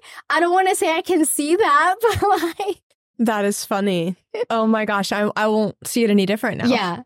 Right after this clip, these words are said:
Speaker 2: I'm,
Speaker 1: yeah.
Speaker 2: I'm gonna, you've ruined me.
Speaker 1: <laughs>
Speaker 2: You're, I'm literally gonna have to, like, not laugh if that happens
Speaker 1: <laughs>
Speaker 2: now because,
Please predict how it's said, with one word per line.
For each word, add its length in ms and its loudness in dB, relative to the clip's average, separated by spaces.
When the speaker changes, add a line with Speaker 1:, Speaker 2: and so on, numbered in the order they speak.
Speaker 2:
I'm, 100 2
Speaker 1:
yeah. 200 4
Speaker 2:
I'm 220 2
gonna, 180 2
you've 200 4
ruined 280 -4
me. 220 -2
Speaker 1:
<laughs> 280 -2
Speaker 2:
You're, 160 0
I'm 560 2
literally 340 0
gonna 160 -4
have 160 -4
to, 100 -6
like, 140 -4
not 320 -2
laugh 560 -6
if 160 -4
that 160 -2
happens 500 -4
Speaker 1:
<laughs> 40 -2
Speaker 2:
now 260 -4
because, 720 -4